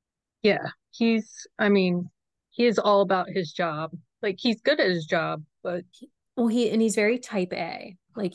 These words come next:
Speaker 2: he is a very type A person and has a hard time relinquishing any control. So, like, he's a workaholic. He got burned by an ex. So, like, he doesn't date. He doesn't do anything. Like, women are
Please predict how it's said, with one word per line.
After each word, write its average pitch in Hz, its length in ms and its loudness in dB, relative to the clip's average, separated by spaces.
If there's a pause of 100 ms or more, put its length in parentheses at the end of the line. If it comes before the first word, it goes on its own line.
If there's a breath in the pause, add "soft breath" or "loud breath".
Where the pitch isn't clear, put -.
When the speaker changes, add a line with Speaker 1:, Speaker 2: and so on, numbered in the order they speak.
(100)
Speaker 2:
he 185 460 -2
is 180 120 0
a 180 80 -2
very 175 300 0
type 185 260 -4
A 170 120 -4
person 156 440 -10
and 156 180 -8
has 170 200 -8
a 160 60 -4
hard 175 280 -6
time 190 240 -6
relinquishing 165 760 -6
any 160 220 -6
control. 160 440 -12
So, - 160 -8
like, 165 120 -4
he's 190 240 -4
a 185 60 -2
workaholic. 165 840 -4
He 156 100 -12
got 151 260 -8
burned 165 360 -2
by 202 160 0
an 202 180 0
ex. 151 480 -10
So, 151 100 -4
like, 147 160 -6
he 156 220 -8
doesn't 165 400 -4
date. 160 340 -4
He 170 80 -8
doesn't 160 240 -4
do 175 160 -4
anything. 151 420 -8
Like, 147 180 -10
women 170 260 -4
are 180 260 -4